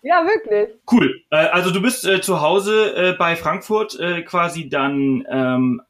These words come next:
Speaker 2: im Juli zweitausendsechzehn.
Speaker 1: Ja, genau. Am achtzehnten Juli,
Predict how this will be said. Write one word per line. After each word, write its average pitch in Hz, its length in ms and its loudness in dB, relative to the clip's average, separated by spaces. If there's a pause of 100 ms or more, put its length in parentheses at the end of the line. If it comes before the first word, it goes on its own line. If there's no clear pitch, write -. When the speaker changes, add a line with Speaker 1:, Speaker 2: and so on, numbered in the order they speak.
(100)
Speaker 2:
im 135 240 4
Juli 180 800 -4 (180)
zweitausendsechzehn. 120 2250 -2 (240)
Speaker 1:
Ja, 247 260 4
genau. 285 360 2
Am 214 140 -2
achtzehnten 269 560 -4
Juli, 359 300 2